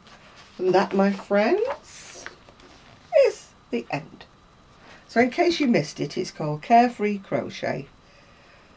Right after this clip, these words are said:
Um, fifty fashionable projects that make you feel good. And I must admit, there's quite some nice things in this book. Uh, big hooks, fluffy yarn, unique textures, great results, it says.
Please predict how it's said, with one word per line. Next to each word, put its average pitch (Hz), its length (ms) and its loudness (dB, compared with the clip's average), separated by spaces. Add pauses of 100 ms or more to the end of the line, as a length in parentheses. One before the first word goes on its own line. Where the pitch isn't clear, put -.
(200)
Um, 156 500 -2
fifty 226 440 0
fashionable 190 640 -2
projects 151 640 -4
that - 140 -10
make 143 260 -6
you 151 60 -10
feel 139 240 -6
good. - 400 -12 (1200)
And 170 100 -2
I 175 40 2
must 202 260 0
admit, 139 300 -8
there's 123 160 -10
quite 135 280 -10
some 143 220 -12
nice 147 300 -8
things 147 260 -8
in 127 120 -10
this - 140 -12
book. - 200 -12 (840)
Uh, 170 280 2
big 247 260 2
hooks, - 340 -6
fluffy 196 320 -4
yarn, 151 380 -2
unique 202 420 -2
textures, - 480 -8
great - 280 -8
results, 139 480 -10
it - 100 -16
says. - 300 -16